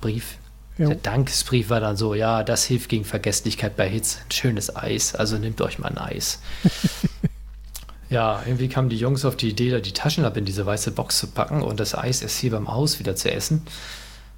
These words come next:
Speaker 2: Oh.
Speaker 1: Ich weiß jetzt nicht, ob das tagsüber so warm geworden ist da drinne oder, weil ich hatte zwei Kühlakkus drin, die waren noch gefroren.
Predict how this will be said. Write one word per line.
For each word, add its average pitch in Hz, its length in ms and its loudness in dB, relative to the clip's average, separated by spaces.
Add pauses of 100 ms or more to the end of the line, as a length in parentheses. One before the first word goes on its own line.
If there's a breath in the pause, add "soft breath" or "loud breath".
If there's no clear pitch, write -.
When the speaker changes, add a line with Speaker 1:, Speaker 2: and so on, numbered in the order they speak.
Speaker 2:
Oh. 147 240 2 (340)
Speaker 1:
Ich 135 240 2
weiß 135 160 2
jetzt 131 160 0
nicht, 127 180 2
ob 123 80 -6
das - 200 0
tagsüber 135 480 2
so 113 160 0
warm 127 220 4
geworden 120 360 2
ist 117 160 -2
da 113 60 2
drinne 113 440 2
oder, 101 440 0 (140)
weil 123 80 2
ich - 80 0
hatte 117 120 0
zwei - 240 0
Kühlakkus 123 580 0
drin, 139 240 2
die 113 100 0
waren 101 160 0
noch 110 160 -2
gefroren. 156 540 -2